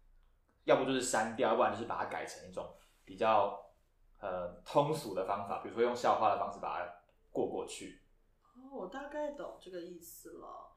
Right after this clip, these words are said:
Speaker 2: 就是它其实原本在讲的一个元素或一个精神，如果我们这边翻不通的话，我们还是必须要，我们一定要努力找到可以真正代换的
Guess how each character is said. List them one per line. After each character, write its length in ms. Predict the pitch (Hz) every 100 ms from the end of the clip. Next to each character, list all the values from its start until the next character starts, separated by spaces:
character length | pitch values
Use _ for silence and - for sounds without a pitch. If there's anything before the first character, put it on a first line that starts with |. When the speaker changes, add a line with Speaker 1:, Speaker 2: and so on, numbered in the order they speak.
| _ _ -
Speaker 2:
就 100 | 359
是 100 | 403 311 -
它 220 | - 320 359
其 100 | 226
实 180 | 220
原 280 | 208 190 196
本 220 | 233 208
在 140 | 233 262
讲 300 | 254 170 -
的 160 | 165 -
一 80 | 233
个 180 | 214
元 320 | 190 185 170 196
素 240 | - 262
或 100 | 269
一 60 | 247
个 120 | 202
精 360 | - 262 269
神， 320 | 277 - 175 - - -
如 100 | 247
果 140 | 330
我 80 | -
们 80 | 208
这 80 | 220
边 100 | 240
翻 300 | 240 220 226
不 60 |
通 240 | 233 208 202
的 80 | 185
话， 120 | 214
我 120 | 180
们 100 | 180
还 320 | - - 180
是 140 | 214 -
必 120 | 277
须 140 | 262
要， 320 | 277 254 - -
我 80 | 240
们 80 | 311
一 20 |
定 100 | 453
要 100 | 381
努 160 | 214
力 180 | 214 311
找 200 | - 185
到 280 | 170 233 190
可 180 | 185 208
以 360 | 240 190 160 - _ _ _ -
真 320 | - 302 320
正 260 | - 294 226
代 220 | 262 202
换 180 | 240
的 80 | 196